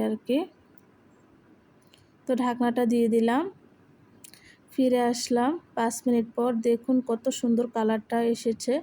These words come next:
টমেটোগুলোও গলে গেছে আর ভিতরে অনেক সুন্দর করে মশলা ঢুকেছে। মোটামুটি কিন্তু আমার রান্নাটা হয়ে আসছে, চিকেনগুলোও সিদ্ধ হয়ে গেছে।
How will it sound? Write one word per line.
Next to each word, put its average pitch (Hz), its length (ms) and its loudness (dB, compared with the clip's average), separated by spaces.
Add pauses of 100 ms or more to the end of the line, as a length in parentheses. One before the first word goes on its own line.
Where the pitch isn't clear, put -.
(340)
টমেটোগুলোও 240 800 2
গলে 226 320 0
গেছে 220 400 -2 (600)
আর 220 340 0
ভিতরে 233 480 0
অনেক 240 320 2
সুন্দর 233 340 2
করে 233 280 0
মশলা 233 480 0
ঢুকেছে। 233 540 -2 (2750)
মোটামুটি 262 540 2
কিন্তু 262 300 2
আমার 254 260 2
রান্নাটা 233 480 2
হয়ে 233 320 0
আসছে, 226 380 -2 (140)
চিকেনগুলোও 240 640 0
সিদ্ধ 220 320 -6
হয়ে 220 340 -2
গেছে। 214 360 -2